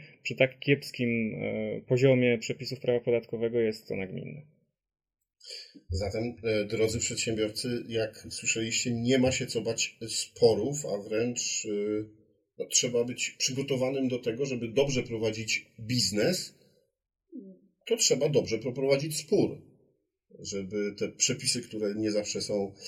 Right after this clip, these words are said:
Speaker 2: e, oględnie mówiąc, e, jasne i czytelne, były,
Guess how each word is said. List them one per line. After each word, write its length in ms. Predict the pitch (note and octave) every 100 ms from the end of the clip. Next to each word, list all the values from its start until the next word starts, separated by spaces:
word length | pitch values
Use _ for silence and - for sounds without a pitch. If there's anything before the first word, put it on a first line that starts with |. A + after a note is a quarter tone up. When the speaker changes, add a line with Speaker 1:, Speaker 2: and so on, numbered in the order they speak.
| - - - -
Speaker 2:
e, 340 | - G2+ F#2+
oględnie 520 | - A2 A#2+ A#2+ G#2+ G#2+
mówiąc, 680 | A2 G2+ G2+ F#2+ - -
e, 480 | A2+ G#2 G2+ G2+ G2
jasne 600 | G2 B2 B2 - A2 G2+ G2+
i 20 |
czytelne, 880 | F#2+ - - G2+ G2 A2 G#2 G#2+ G#2 A2+ G2+
były, 520 | G2+ A#2+ A#2 A2 A2